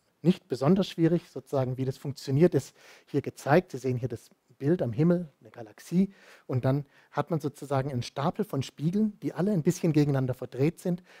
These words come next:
und die ihr jeweiliges Stück, äh, Himmel auf ein, auf eine andere Linse lenken und dann kriegen Sie so, äh, optischen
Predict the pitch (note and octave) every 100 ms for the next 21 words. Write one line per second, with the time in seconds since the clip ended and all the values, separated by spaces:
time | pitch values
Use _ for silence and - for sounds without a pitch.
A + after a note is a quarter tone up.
0 | - C#3+ B2 D3+ C3 B2 D#3+ E3 D3 C3
1 | - D#3+ E3+ - _ _ _ - B2+ -
2 | D#3+ F3+ F3+ C#3 C3 C3 B2+ - - B2+
3 | C#3 C#3 C3 A#2+ C#3 F3+ D3 C#3+ C#3+ F3+
4 | A#2+ A#2+ - C3+ B2 A#2+ C3+ C#3 C#3+ _
5 | _ _ B2 A#2+ A2+ - - B2